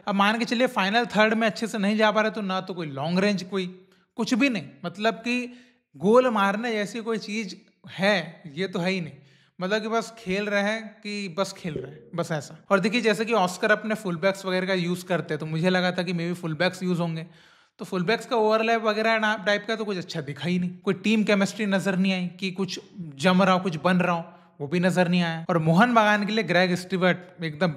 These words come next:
बीस्ट मोड में आ चुके थे, मतलब उन्होंने इस मैच में जो प्लेमेकिंग करी है, इसी टाइप की प्लेमेकिंग की हम हमेशा उम्मीद उनसे करते हैं कि ग्रेग स्टीवर्ट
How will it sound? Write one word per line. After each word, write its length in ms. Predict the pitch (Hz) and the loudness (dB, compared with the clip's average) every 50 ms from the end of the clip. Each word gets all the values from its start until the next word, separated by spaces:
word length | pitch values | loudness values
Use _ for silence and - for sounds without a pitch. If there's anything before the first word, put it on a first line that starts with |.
| 123 | 0
बीस्ट 320 | - 185 202 190 185 - 190 | 2 2 2 2 0 -2 -4
मोड 220 | 170 170 170 156 | -2 -2 -4 -4
में 60 | 165 156 | -4 -6
आ 60 | 143 | -6
चुके 260 | 139 - 143 131 135 | -6 -8 -12 -14 -14
थे, 140 | 135 - - _ _ _ _ _ _ _ _ _ _ _ | -18 -20 -20 _ _ _ _ _ _ _ _ _ _ _
मतलब 340 | - 156 165 180 175 170 - - | -4 0 2 2 2 0 -4 -10
उन्होंने 340 | 175 160 175 196 196 208 214 214 | -6 -4 -2 0 2 2 0 0
इस 180 | - 180 185 - | -2 -4 -4 -2
मैच 200 | 190 190 185 180 | -2 -2 -2 -2
में 60 | 196 190 | -2 -4
जो 80 | 208 196 | -4 -4
प्लेमेकिंग 520 | 180 175 175 170 175 185 - 185 185 175 | -2 -4 -2 0 0 -2 0 0 0 0
करी 220 | 180 151 139 135 131 | 0 0 -2 -2 -6
है, 200 | 131 139 - - - - - - - _ _ _ - | -8 -10 -14 -18 -20 -20 -20 -20 -20 _ _ _ -2
इसी 280 | 214 170 - 285 277 | 0 2 4 4 4
टाइप 280 | - 349 285 233 185 - | 4 4 2 2 2 0
की 60 | 247 | -4
प्लेमेकिंग 540 | 214 185 196 190 180 180 175 175 175 175 170 151 | -4 -2 -2 0 0 0 0 -2 -2 -4 -4 -4
की 60 | 143 | -4
हम 200 | 170 190 208 - - - - - | -4 -4 -4 -6 -10 -16 -16 -8
हमेशा 420 | 117 156 170 190 202 196 - 220 202 | -4 2 4 4 4 4 4 2 2
उम्मीद 320 | 185 175 170 175 175 165 | 4 4 4 4 2 2
उनसे 240 | 170 160 151 - 160 | 0 -2 -4 -4 -6
करते 360 | - 143 135 135 - - - | -8 -8 -10 -12 -16 -18 -20
हैं 120 | 175 - _ _ _ _ _ _ - | -20 -20 _ _ _ _ _ _ -4
कि 180 | 190 202 202 185 143 135 | -2 -2 -2 -2 -4 -2
ग्रेग 260 | - 175 202 214 202 | 2 2 2 2 2
स्टीवर्ट 580 | 190 185 - 214 196 202 220 226 226 - - - | -4 -6 -6 -6 -4 -2 -2 -2 -2 -4 -12 -20